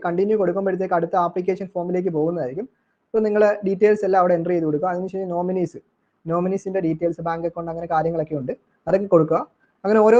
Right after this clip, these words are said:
സ്റ്റെപ്പ് ചെയ്ത് കഴിയുമ്പോൾ ലാസ്റ്റ് പേയ്മെന്റ് ചെയ്യാനുണ്ട്. പേയ്മെന്റ് നൂറ് രൂപയാണ് യൂണിവേഴ്സിറ്റിയിലേക്ക് ഇതിനായിട്ട് അടയ്ക്കേണ്ടത്. നൂറ്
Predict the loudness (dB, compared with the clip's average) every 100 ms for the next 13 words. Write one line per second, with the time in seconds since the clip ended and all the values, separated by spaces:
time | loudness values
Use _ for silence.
0 | 6 2 2 2 6 6 6 4 4 4
1 | 0 4 6 6 4 2 2 2 0 -2
2 | 0 0 2 2 2 2 2 2 4 4
3 | 2 0 0 -2 -2 -2 0 0 -2 -2
4 | -4 -6 -4 -6 -6 -12 -16 _ _ -2
5 | 0